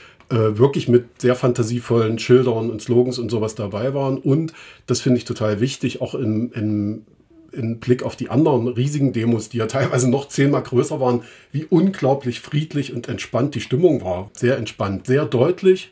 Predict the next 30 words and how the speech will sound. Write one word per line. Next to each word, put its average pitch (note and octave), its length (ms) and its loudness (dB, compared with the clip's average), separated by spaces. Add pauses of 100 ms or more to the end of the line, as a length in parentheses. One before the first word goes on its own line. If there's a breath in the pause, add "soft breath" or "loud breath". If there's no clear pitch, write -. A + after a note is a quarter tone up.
Alle A#2+ 260 -2
Redebeiträge, B2+ 760 -2
alle A#2+ 120 -4
Sprechchöre B2+ 640 -4
waren A2 200 -2
trotzdem B2 500 2
jetzt A2 200 -4
nicht A2+ 160 -2
irgendwie A#2+ 320 2
wischiwaschi B2 600 -2
und A#2+ 180 -2
irgendein A2 300 -4
Hippie-Kram, C#3 640 -2 (380 loud breath)
sondern B2+ 240 6
es A#2 120 0
war A#2 220 0
wirklich C#3 300 -4
klar. G2+ 240 -6
Und G2+ 80 -6
es G2+ 120 -10
war A2 120 -4
klar, A#2+ 240 -4
worum C3 220 0
es A#2+ 120 -2
geht. C3+ 300 -2 (480 loud breath)
Aber A#2+ 160 2
das A#2 160 0
Ganze C#3+ 320 2
mit B2 240 4
einer, A2 380 -2